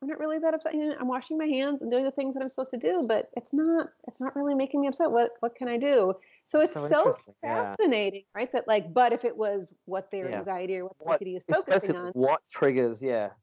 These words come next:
Speaker 2: What, what triggers
Speaker 1: Mm-hmm.
Speaker 2: your threat system? And if your trigger is not someone else's trigger, and this always happens, right? Like,
Speaker 1: Always.
Speaker 2: some, someone, someone, like, in groups, we used to do that group, and group members would hear about someone else's trigger.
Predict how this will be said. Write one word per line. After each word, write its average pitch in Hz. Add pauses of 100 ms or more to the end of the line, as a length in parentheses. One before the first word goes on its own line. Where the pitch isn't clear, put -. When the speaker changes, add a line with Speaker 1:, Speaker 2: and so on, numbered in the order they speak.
(180)
Speaker 2:
What, 131 (260)
what 277
triggers 143
Speaker 1:
Mm-hmm. 180
Speaker 2:
your 123
threat 120
system? 104 (480)
And 127 (100)
if 120 (100)
your 143
trigger 120
is 107
not 120
someone 104
else's 127
trigger, 101
and 190
this 254
always 185
happens, -
right? 98
Like, 98 (160)
Speaker 1:
Always. 196
Speaker 2:
some, 190
someone, 165 (320)
someone, 151
like, 131
in 135
groups, 135
we 127
used 120
to 117
do 110
that 101
group, 117 (840)
and 190
group 151
members 156
would 139
hear 143
about 135
someone 131
else's 143
trigger. 95